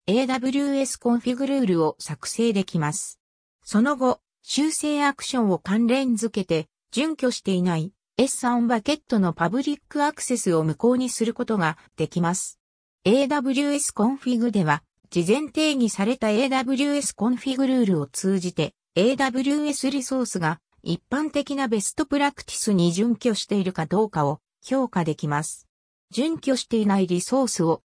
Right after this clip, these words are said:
エーダブリューエスコンフィグルールで是正することで、リソースのコンプライアンスを維持するための是正措置を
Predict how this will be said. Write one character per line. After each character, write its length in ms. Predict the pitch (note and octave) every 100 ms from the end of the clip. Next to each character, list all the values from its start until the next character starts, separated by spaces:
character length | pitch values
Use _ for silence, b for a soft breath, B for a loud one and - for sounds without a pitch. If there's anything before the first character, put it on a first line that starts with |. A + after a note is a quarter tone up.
| _
エ 200 | E3+ B3
ー 40 | C#4
ダ 140 | C#4+
ブ 120 | C4
リ 100 | C4+
ュ 60 | C#4+
ー 20 |
エ 60 | C#4+
ス 140 | -
コ 140 | - A#3
ン 80 |
フ 140 | B3 C4+
ィ 60 |
グ 100 | B3+
ル 80 | C4+
ー 180 | C#4+ D4+
ル 120 | B3+
で 100 | F#3
是 160 | D3 D#3+
正 240 | - A#3+
す 160 | A#3 B3
る 100 | A#3+
こ 140 | B3
と 140 | B3 G#3+
で、 180 | E3 F3 _ _
リ 140 | E3+
ソ 240 | - D4+ D4+
ー 20 |
ス 160 | -
の 140 | G#3 E3+
コ 180 | F#3+ B3+
ン 60 |
プ 100 | C#4
ラ 140 | C#4+ C#4+
イ 120 | B3
ア 60 | A3+
ン 100 | G#3
ス 160 | -
を 100 | F3
維 80 | F3
持 160 | B3 C4
す 140 | -
る 100 | G#3
た 140 | G3 G3+
め 100 | G3+
の 140 | E3
是 160 | D3+ D3
正 220 | - B3+
措 200 | G#3+ F#3+
置 240 | F#3+ F3
を 160 | D#3